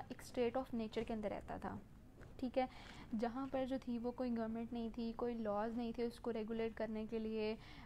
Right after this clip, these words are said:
they have right to everything, ठीक है, मतलब उनके पास full liberty थी और, अ, उनकी, उनकी वहाँ पर मतलब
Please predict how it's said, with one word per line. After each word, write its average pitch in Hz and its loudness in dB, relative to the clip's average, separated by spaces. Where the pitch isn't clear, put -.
they 220 4
have 226 2
right 220 0
to 233 0
everything, 220 0
ठीक 247 -4
है, 285 0
मतलब 233 2
उनके 240 0
पास 247 0
full 269 0
liberty 226 0
थी 220 -4
और, 220 4
अ, 226 -2
उनकी, 233 -2
उनकी 233 -4
वहाँ 233 -2
पर 233 0
मतलब 220 -2